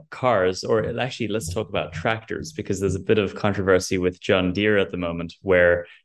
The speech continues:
John Deere has got, like, built-in service plans and computerized stuff, which has created a huge spike in the price of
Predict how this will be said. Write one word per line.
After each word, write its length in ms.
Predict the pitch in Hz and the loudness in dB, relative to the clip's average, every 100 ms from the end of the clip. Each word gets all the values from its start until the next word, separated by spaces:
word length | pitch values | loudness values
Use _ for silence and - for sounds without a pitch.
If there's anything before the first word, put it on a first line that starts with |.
| _ | _
John 260 | 107 95 | 2 2
Deere 300 | 92 107 113 | 2 2 2
has 220 | 92 95 - | 0 -6 -4
got, 260 | 95 85 - | -2 -2 -4
like, 200 | 85 - _ _ _ | -6 -6 _ _ _
built-in 360 | 107 101 104 | 0 2 -4
service 400 | 95 107 95 95 | -2 0 0 -2
plans 380 | - 101 90 90 | -6 -6 -4 -6
and 200 | 87 90 | -8 -10
computerized 840 | - 92 104 98 92 90 87 90 - | -10 -2 2 4 6 6 4 0 -6
stuff, 600 | - - - 117 - - | -4 -2 2 2 0 -4
which 200 | 107 - | -4 -2
has 200 | 95 90 | -4 -4
created 720 | - 104 98 107 107 90 - _ _ | -4 -2 0 0 0 -4 -12 _ _
a 100 | 98 | -6
huge 560 | 95 - 151 151 151 - | -6 -2 4 4 4 0
spike 540 | - - 117 113 110 | -2 0 2 2 0
in 240 | - 107 | 0 2
the 80 | 95 | 2
price 440 | 95 - 104 104 - | -2 0 2 0 0
of 360 | 98 92 92 | 2 2 -2